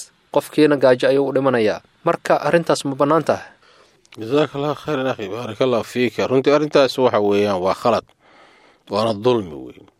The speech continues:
Speaker 2: Qof asagii xoolihii hanti u leeyahay taallo, inuu ka baahan yahay, uu ka duruufaysan yahay, uu dhibaato u hayso, asagina uu dalbanaayo in la yidhaahdo waxaa lagu xirayaa asbaab aan sharciga ku xirin.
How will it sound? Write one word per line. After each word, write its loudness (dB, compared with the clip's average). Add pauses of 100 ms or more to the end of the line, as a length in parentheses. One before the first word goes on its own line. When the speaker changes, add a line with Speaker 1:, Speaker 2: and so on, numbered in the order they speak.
(280)
Speaker 2:
Qof -8
asagii 0
xoolihii -2
hanti -6
u -2
leeyahay 0
taallo, -2 (880)
inuu -2
ka -2
baahan -2
yahay, -2 (180)
uu -18
ka -6
duruufaysan -6 (100)
yahay, -4
uu -16
dhibaato -4
u -10
hayso, -8 (520)
asagina 4
uu -2
dalbanaayo 2 (800)
in 4
la 6
yidhaahdo 4
waxaa 0
lagu 2
xirayaa 2
asbaab 0
aan 0
sharciga -4
ku -8
xirin. -10